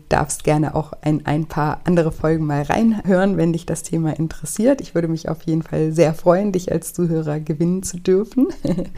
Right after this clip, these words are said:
Genau, so viel zu mir. Und ich wollte euch auch noch was erzählen. Und zwar mache ich diese Woche bei Instagram eine kleine Motivations-Challenge, weil ihr kennt das vielleicht, so am Anfang des Jahres sind alle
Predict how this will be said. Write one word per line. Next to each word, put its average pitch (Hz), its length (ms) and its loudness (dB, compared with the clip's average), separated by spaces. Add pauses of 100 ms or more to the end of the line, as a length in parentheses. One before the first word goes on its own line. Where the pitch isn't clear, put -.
(480)
Genau, 170 280 6
so 185 160 4
viel 190 220 0
zu - 180 -6
mir. 220 340 0 (400)
Und 208 260 2
ich - 180 -6
wollte 175 420 0 (180)
euch 202 380 2 (160)
auch 208 140 2
noch 202 120 -2
was 180 140 0
erzählen. 240 420 2
Und 185 160 0
zwar 180 400 -2
mache 185 240 -6
ich 175 140 -12
diese 190 260 -4
Woche 170 240 -2
bei 156 100 -4
Instagram 170 600 -2
eine 160 260 0
kleine 160 420 2
Motivations-Challenge, 170 1500 2 (100)
weil 156 340 4 (340)
ihr 165 120 0
kennt 202 180 4
das 190 160 0
vielleicht, 160 460 0
so - 120 0
am - 140 -4
Anfang 180 360 -2
des - 160 -6
Jahres 180 420 -2
sind - 200 -6
alle 165 360 0